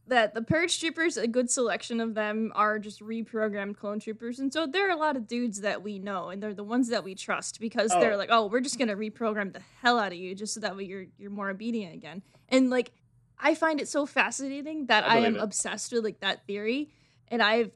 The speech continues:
Speaker 1: just come up with so much heartbreak because of that. But,
Speaker 2: <laughs>
Speaker 1: like, it, it makes so much sense, and I'm glad we didn't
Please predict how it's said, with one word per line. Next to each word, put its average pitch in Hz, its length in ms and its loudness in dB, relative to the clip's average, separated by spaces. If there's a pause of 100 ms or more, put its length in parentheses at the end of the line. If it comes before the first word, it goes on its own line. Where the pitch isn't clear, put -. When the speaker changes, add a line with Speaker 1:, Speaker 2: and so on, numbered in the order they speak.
(160)
Speaker 1:
just - 360 -16
come - 140 -2
up 196 140 -6
with 190 100 -12
so 240 160 0
much 208 140 0
heartbreak 220 520 2
because 247 320 -2
of 226 100 -8
that. 285 260 2 (500)
But, 233 460 6
Speaker 2:
<laughs> 190 100 8
Speaker 1:
like, 202 220 10 (420)
it, 294 200 -4 (460)
it 302 160 -4
makes 302 200 0
so 311 80 2
much 262 160 4
sense, 233 280 -2
and 226 80 -2
I'm 226 140 0
glad 269 340 4
we 339 80 -2
didn't 277 260 -2